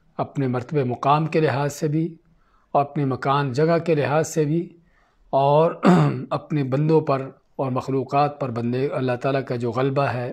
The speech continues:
उस लिहाज से भी। अल अज़ीम, और जो बहुत अज़मत वाला है,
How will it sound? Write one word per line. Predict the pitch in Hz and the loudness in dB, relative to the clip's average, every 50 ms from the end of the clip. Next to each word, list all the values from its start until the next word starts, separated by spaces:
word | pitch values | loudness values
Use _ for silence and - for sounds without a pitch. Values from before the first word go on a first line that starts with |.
| - - | -8 -8
उस | - - - | -10 -8 -6
लिहाज | 131 113 110 127 127 | -6 -4 -4 -4 -4
से | - - 127 | -6 -6 -8
भी। | 117 113 - - _ _ _ _ _ _ _ _ _ _ _ _ _ _ _ _ _ _ _ _ _ _ _ _ _ - - _ _ _ _ _ _ _ _ _ _ - | -8 -8 -10 -14 _ _ _ _ _ _ _ _ _ _ _ _ _ _ _ _ _ _ _ _ _ _ _ _ _ -20 -20 _ _ _ _ _ _ _ _ _ _ -4
अल | 156 139 131 | 0 2 4
अज़ीम, | 120 123 127 131 151 156 175 180 180 190 | 4 4 4 6 6 6 8 6 6 4
और | 185 185 165 160 | 4 2 2 2
जो | 147 139 147 135 | 2 2 2 2
बहुत | 139 139 139 165 160 - - - - - | 2 2 4 2 2 0 -2 -8 -10 -6
अज़मत | - 139 143 151 135 - | -4 -2 0 -2 -2 -2
वाला | 127 120 113 117 127 147 156 | 0 0 2 2 2 2 2
है, | 131 120 147 165 | 2 0 -2 -6